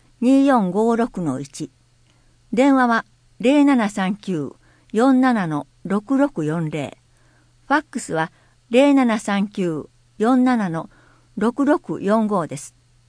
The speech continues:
お問い合わせも、県福祉事業団へどうぞ。なお、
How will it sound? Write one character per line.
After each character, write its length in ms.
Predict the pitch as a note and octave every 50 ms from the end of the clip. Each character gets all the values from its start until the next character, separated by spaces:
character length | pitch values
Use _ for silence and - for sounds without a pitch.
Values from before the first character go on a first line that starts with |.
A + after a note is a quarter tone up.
| _ _ _ _ _ _ _ _ _ _ -
お 120 | G3+ A3+
問 240 | - D4 D4 D4 C#4
い 40 | C#4+
合 60 | C#4
わ 100 | C4+ C#4
せ 140 | - B3 A#3+
も、 240 | A#3 A3+ G#3+ - _ _ _ _ _ _ _ _
県 280 | - C#4+ C#4+ A3 - - _ _
福 260 | - G#3+ G#3 - D4
祉 180 | C#4 - C4+
事 140 | A3 B3 A#3+
業 220 | C4 C4+ C4 A#3+ G#3+
団 200 | G3 F3 E3+ D#3+
へ 120 | D3 D3
ど 120 | D#3 C#3+
う 60 | C3+ C3
ぞ。 160 | C3+ - _ _ _ _ _ _ _ _ _ _ _ _ _ _ _ _ _ _ - -
な 200 | A3 A3 F#3+ E3+
お、 120 | F3